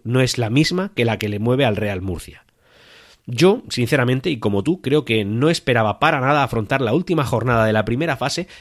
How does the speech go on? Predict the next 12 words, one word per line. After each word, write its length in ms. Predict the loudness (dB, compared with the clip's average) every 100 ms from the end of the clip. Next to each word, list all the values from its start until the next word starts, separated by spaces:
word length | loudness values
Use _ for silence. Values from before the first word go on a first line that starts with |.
| -10
llorando 440 | -2 0 0 0
y 60 | 0
sufriendo 500 | 0 -2 -2 -2 -2
por 120 | -2
no 100 | -2
entrar 260 | -2 0 -2
entre 200 | -2 -6
los 160 | -6
últimos. 460 | -6 -6 -8 -12 -16 _ _ _ _ -12
Siendo, 220 | -4 -2
por 140 | 0
supuesto, 500 | 0 2 2 2 -4